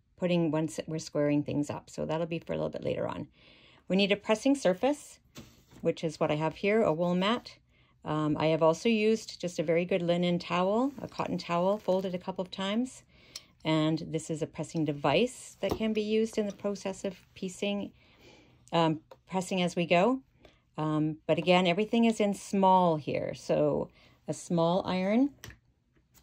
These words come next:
such as this, is also good. And if you have the, something smaller even, I really like my,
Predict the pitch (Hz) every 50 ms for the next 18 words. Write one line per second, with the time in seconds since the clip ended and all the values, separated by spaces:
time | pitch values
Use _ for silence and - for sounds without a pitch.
0 | _ _ - - - _ _ _ _ _ _ - _ _ _ _ _ _ - -
1 | _ _ _ - - - - - 156 180 226 233 247 247 - - - - - -
2 | - _ - - 180 - 160 - - - - 165 156 165 196 202 202 208 196 196
3 | - _ _ _ _ _ _ _ _ - - 156 156 156 156 156 156 151 156 151
4 | - - 160 156 156 160 151 156 160 165 175 175 175 - 185 170 170 165 165 160
5 | 165 160 156 - _ _ _ _ _ _ _ _ _ _ _ - - - 185 175
6 | 175 - 190 175 180 190 208 220 220 220 233 247 233 285 294 311 302 - - -
7 | _ _ _ _ _ _ _ _ _ _ _ - - 160 160 160 160 160 160 160
8 | 165 170 175 175 160 156 160 160 - - - 160 156 156 151 151 151 147 151 147
9 | 147 147